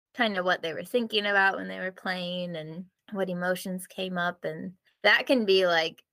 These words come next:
you can honestly just do that, like, every music therapy session for weeks and just see how it changes. And yeah, so processing your birth. And you could even, I don't know, I think about this,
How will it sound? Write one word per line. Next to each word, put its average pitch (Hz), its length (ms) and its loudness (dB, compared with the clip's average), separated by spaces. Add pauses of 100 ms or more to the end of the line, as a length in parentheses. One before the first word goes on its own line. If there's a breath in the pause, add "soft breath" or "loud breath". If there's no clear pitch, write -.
(160)
you 233 140 -4
can 233 100 0
honestly 185 420 2
just 180 220 -8
do 180 180 -4
that, 170 300 -2
like, 175 180 -4
every 170 260 -4
music 190 360 -6
therapy 196 400 4
session 190 540 -2
for 190 240 -4
weeks - 500 -6
and 185 200 -4
just - 500 -4 (400)
see 220 220 -4
how 202 200 0
it - 120 -4
changes. 180 720 -4
And 175 280 -10 (300)
yeah, - 240 -2 (300)
so 190 100 0
processing 190 920 -2 (200)
your 190 180 -4
birth. 175 360 0 (140)
And 202 200 -4
you 214 120 -2
could 247 260 2
even, 185 680 -4 (220)
I - 100 -10
don't 254 140 0
know, 202 180 4
I 208 120 2
think 262 260 0
about 214 300 2
this, 190 260 -6